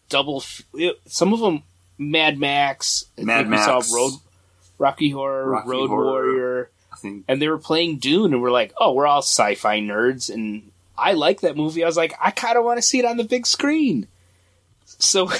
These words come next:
Speaker 1: <laughs> we all went to do it, but I think all three of us fell asleep during it.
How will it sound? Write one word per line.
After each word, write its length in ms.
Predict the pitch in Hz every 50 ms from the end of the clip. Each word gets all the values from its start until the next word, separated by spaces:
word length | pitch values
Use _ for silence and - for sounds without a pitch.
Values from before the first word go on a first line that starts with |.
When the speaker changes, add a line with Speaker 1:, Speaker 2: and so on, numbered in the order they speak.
| - - -
Speaker 1:
<laughs> 300 | - - - - - _
we 120 | - 185 190
all 160 | 202 208 208
went 180 | 202 202 190 175
to 80 | - 147
do 160 | 139 156 156
it, 100 | 143 -
but 140 | - 139 - -
I 100 | 156 180
think 300 | 180 202 196 180 160 -
all 160 | - 135 139
three 260 | - - 117 120 123 123
of 80 | 113
us 160 | 104 90 - -
fell 160 | 113 104 92
asleep 340 | 87 - - 107 104 98 -
during 260 | - 180 180 185 180 175
it. 200 | 175 175 180